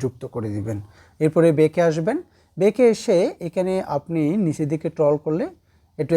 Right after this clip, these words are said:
স্ক্রল করলে দেখতে পাবেন এমপ্লয়মেন্ট হিস্টোরি। এমপ্লয়মেন্ট হিস্ট্রিতে আপনি যদি কোথাও জব করে থাকেন তাহলে সেটি প্রতিষ্ঠানের নাম,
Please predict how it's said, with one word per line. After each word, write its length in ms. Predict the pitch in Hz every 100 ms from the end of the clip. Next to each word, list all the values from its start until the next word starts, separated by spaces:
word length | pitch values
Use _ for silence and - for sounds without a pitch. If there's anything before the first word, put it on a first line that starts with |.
| 151
স্ক্রল 240 | - 160 160
করলে 180 | 160 156 147
দেখতে 180 | 143 156
পাবেন 380 | 160 156 175 151 285 _ _ _ _ _ _ _ _ _ _
এমপ্লয়মেন্ট 680 | 202 196 220 226 262 294 285 -
হিস্টোরি। 460 | 165 - - 110 90 _ _ _ _ _ 208
এমপ্লয়মেন্ট 440 | 208 254 269 285 240
হিস্ট্রিতে 380 | - 247 240 202
আপনি 120 | 190 208
যদি 120 | 196 226
কোথাও 220 | 196 185 196 151
জব 160 | 180 180
করে 120 | 196
থাকেন 260 | 196 208 294 349 -
তাহলে 220 | 165 165
সেটি 360 | - 170 180 254 339 _ -
প্রতিষ্ঠানের 560 | 160 180 - 170 175 160 139
নাম, 140 | 147